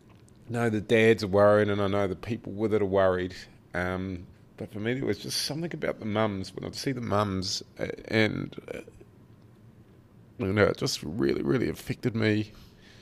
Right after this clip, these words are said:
Um, yeah, the, just the, the mums of the, of the ki-,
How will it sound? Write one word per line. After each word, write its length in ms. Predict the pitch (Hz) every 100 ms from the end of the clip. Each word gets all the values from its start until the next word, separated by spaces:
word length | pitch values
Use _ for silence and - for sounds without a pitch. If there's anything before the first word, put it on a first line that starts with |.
| - - - - - -
Um, 580 | 104 107 104 104 104 - -
yeah, 260 | 127 131 135
the, 120 | 95
just 240 | 95 -
the, 100 | 71 -
the 100 | 131
mums 540 | 120 117 139 143 139
of 100 | - 127
the, 220 | - 110 - - - - - - -
of 80 |
the 80 | -
ki-, 260 | - 98